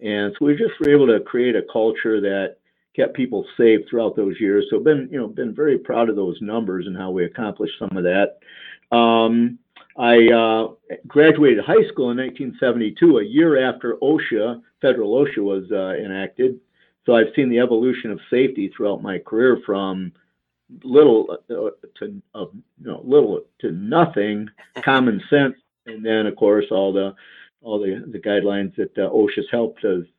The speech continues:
uh, develop throughout the years. Uh, I'm a fan of osha. I feel if we did not have that, uh, our industry would be, uh, well, it'd be a much, um, less safe place, right? So anyway, and then, um,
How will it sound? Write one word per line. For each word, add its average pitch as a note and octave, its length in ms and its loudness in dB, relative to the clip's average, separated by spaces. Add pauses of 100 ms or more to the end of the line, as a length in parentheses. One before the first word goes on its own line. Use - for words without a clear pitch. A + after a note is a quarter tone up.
(160)
uh, D#2 360 -12 (180)
develop B2 560 2
throughout G2+ 260 0
the G2 80 -6
years. G#2 380 2
Uh, F2 160 -8
I'm A#2 200 -8
a - 180 -14
fan A#2+ 240 0
of A2+ 80 -4
osha. C#3 580 0
I F#2 120 -8
feel G#2+ 300 -6
if - 60 -14
we G#2+ 100 -8
did G2+ 160 -6
not F#2 220 -10
have F#2 300 -8
that, G2+ 340 -4
uh, F#2 240 -4 (420)
our G2 120 -4
industry G#2 340 -4
would F2+ 180 -2
be, F#2 240 -2
uh, E2 180 -6 (200)
well, G2+ 300 -6 (480)
it'd G2 100 -10
be G2 140 -4
a F2+ 60 -4
much, F2+ 200 -8 (420)
um, E2 400 -12 (300)
less F#2 200 -8 (120)
safe F2+ 240 -4
place, - 320 -2
right? G2 300 -2
So A2+ 240 4 (340)
anyway, E3 420 8
and D#3+ 140 0
then, F3 220 2
um, D#3 640 -2